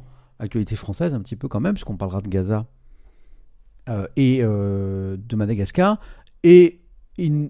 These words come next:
il ne vous a pas échappé qu'on n'a toujours pas de gouvernement en France. Alors, on a un Premier ministre. On a un Premier ministre, Sébastien Lecornu, donc nommé après, euh, François Bayrou, qui est,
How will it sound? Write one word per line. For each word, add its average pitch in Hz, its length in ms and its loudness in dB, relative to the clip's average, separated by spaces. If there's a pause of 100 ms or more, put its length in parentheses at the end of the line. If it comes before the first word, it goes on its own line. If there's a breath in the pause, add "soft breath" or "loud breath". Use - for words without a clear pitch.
(140)
il 160 160 -2
ne 147 40 -2
vous 135 140 -2
a 120 60 0
pas 127 80 0
échappé 135 260 2
qu'on 160 120 0
n'a 131 40 4
toujours 151 300 -4
pas 180 140 2
de 135 120 2
gouvernement 139 640 0 (420)
en 104 100 -2
France. - 340 -10 (320)
Alors, 104 180 -4
on 160 140 6
a 175 60 8
un 156 100 6
Premier 117 260 -2
ministre. 180 360 -8 (2250)
On 156 140 6
a 143 60 8
un 127 80 6
Premier 120 180 0
ministre, 143 420 -4
Sébastien 110 400 2
Lecornu, 117 460 2 (540 soft breath)
donc 95 160 -8
nommé 127 300 6
après, 110 340 0
euh, 92 500 0
François 110 300 -4
Bayrou, 104 260 2
qui 107 140 -8
est, 85 160 -8